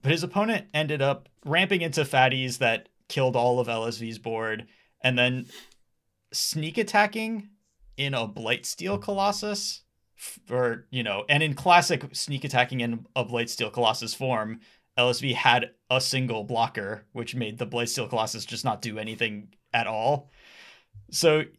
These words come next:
takes the damage off of his opponent's other attackers, blocks the Blightsteel Colossus with his Oracle of Moldiah, goes to, like,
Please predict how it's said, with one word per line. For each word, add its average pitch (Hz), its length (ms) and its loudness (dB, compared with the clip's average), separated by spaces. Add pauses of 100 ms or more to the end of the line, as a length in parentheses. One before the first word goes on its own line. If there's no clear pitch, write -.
(520)
takes 202 240 2
the 240 80 -2
damage 190 440 2
off 139 240 4
of 147 400 -4
his 143 160 -2
opponent's 143 540 -4 (120)
other 120 340 0
attackers, 101 680 -4 (580)
blocks 156 460 4
the 175 200 2
Blightsteel 139 480 -2
Colossus 127 460 2
with 113 120 -4
his 110 120 -4
Oracle 131 460 2
of 113 100 -6
Moldiah, 107 680 -2
goes 135 240 0
to, 151 80 2
like, 123 240 2